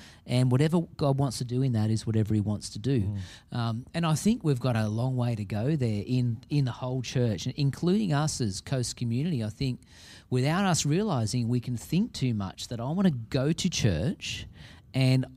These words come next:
Speaker 1: it's good for me. Um, it, the worship was good, the message was good or was not good or whatever, and we end up
Speaker 2: Yep.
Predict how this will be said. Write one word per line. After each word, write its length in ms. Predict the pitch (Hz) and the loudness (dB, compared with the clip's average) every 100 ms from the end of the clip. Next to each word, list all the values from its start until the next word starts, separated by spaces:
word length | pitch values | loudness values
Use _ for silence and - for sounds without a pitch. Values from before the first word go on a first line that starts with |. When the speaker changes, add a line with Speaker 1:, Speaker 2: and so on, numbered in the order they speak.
| - | 0
Speaker 1:
it's 200 | 135 - | 0 0
good 320 | - 147 147 | 2 4 4
for 200 | - 143 | 2 4
me. 460 | 110 76 78 82 - | 4 2 -6 -12 -10
Um, 380 | 107 101 101 101 - - | -6 -4 -4 -6 -12 -8
it, 240 | 127 120 - | -6 -4 0
the 100 | 123 | 0
worship 540 | 107 131 156 - 151 | 4 4 4 2 2
was 220 | 165 156 | 2 2
good, 400 | 127 160 156 151 135 - - - - | 4 4 4 2 -4 -14 -20 -18 -6
the 120 | 120 | -4
message 400 | 135 151 151 139 | 0 4 4 6
was 160 | 139 131 | 4 4
good 320 | 139 143 156 | 6 6 4
or 340 | 131 117 113 | 6 6 8
was 220 | 113 104 | 6 4
not 240 | 131 147 123 | 4 2 2
good 300 | 147 147 143 | 4 6 4
or 120 | 131 | 0
whatever, 320 | 113 127 135 | -2 -2 -2
and 80 | 131 | -2
we 120 | 120 | 0
end 120 | 117 120 | 0 -2
up 80 | 117 | -2
Speaker 2:
Yep. 160 | 98 | -4